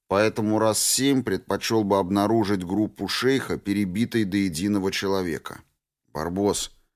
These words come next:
дай жрачку. Да не жалей, найдем еще. Циклопы колбасу сталкерскую не кушают». Через минуту хомяксы получили щедрое угощение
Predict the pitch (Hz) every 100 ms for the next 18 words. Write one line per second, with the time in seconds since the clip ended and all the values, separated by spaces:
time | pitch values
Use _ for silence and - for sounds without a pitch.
0 | _ 78 110 120 104 104 90 - - -
1 | _ _ - 104 113 117 143 147 143 127
2 | 120 123 117 107 98 - 92 64 - _
3 | _ _ - 110 127 143 147 110 101 101
4 | 107 - 123 - 104 92 - 78 - 71
5 | 87 123 120 107 - 76 69 - _ _
6 | _ _ _ _ _ _ _ _ _ _
7 | _ _ _ _ _ _ _ _ - 107
8 | 120 110 123 131 156 156 147 127 104 107
9 | 123 - 127 104 95 87 110 110 113 -
10 | 95 85 87 98 98 101 107 - 87 60
11 | 52 50